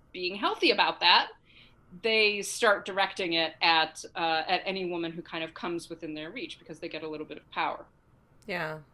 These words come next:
Speaker 2: Yeah, that's true. And, and this is not to say that attractive <laughs> men are not abusive assholes, because they obviously are too. But, um, the, the types of abuse tend to be different.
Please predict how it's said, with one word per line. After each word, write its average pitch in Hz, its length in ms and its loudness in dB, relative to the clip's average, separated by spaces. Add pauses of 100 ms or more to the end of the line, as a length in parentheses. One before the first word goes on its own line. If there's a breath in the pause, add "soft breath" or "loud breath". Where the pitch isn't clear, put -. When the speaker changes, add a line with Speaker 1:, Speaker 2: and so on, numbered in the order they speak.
(120)
Speaker 2:
Yeah, 196 280 -6 (100)
that's - 320 -12
true. 185 260 -4 (560 loud breath)
And, 214 280 4 (260)
and 233 180 4
this 277 180 2
is 220 200 -2
not 214 340 6
to 175 140 0
say 156 320 6
that 151 440 2 (120)
attractive 175 760 4
<laughs> - 0 -
men 175 220 2
are 165 120 0
not 160 300 0
abusive 180 400 -2
assholes, 160 800 0
because 165 280 -4
they 143 180 2
obviously 135 520 0
are 120 240 4
too. 135 460 -4 (460 loud breath)
But, 156 680 12
um, 147 500 2 (840)
the, 175 320 6 (120)
the 170 140 -2 (200)
types - 580 0
of 220 140 4
abuse 240 380 0
tend 165 260 0
to 147 60 -6
be 135 140 -6 (100)
different. - 600 -12